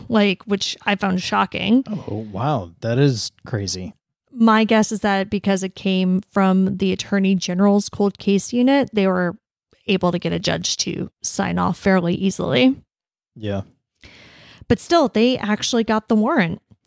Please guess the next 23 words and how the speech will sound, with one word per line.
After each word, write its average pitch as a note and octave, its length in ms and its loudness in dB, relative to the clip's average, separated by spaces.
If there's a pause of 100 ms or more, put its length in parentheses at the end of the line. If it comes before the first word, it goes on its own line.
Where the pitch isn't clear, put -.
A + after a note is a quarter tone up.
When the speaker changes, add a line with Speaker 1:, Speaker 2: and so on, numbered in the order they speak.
(420)
Speaker 1:
The B3 120 4
statement D#4+ 340 -2
they D4 80 2
released F#3+ 580 2
reads G3 240 -2
in G3+ 120 2
part, F#3+ 340 -2
quote, - 500 -4 (560)
"O C4+ 160 6
A E4+ 120 4
G's A#3+ 340 -2
Cold A3 340 -2
Case G#3 320 0
and G3+ 180 0
Missing A3 320 0
Persons G3 460 -2
Unit F3+ 360 0
has G3+ 220 0
conducted G3+ 440 -2
a G3 80 2
thorough A#3 460 2
review G#3 480 0
of G3 200 -4